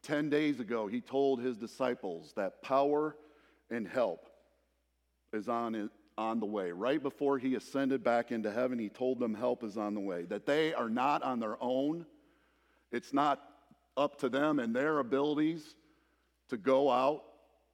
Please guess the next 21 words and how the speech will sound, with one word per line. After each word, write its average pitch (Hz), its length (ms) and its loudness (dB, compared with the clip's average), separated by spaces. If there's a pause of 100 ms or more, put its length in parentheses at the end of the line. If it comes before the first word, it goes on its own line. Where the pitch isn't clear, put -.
and 113 180 -2
to 107 80 -4
teach 160 440 -4
and 117 140 0
to 107 80 -8
preach. - 560 -2 (1800)
The 107 60 -4
Holy 143 280 0
Spirit 143 400 0
is 95 100 -10
coming, 117 380 -2
and 104 100 -4
this 143 160 -4
is 131 140 -4
an 110 120 -4
example 101 680 -4 (200)
of 101 160 -8
Jesus 113 400 -4
keeping 123 380 -4
his 92 120 -8
promise. 117 600 -6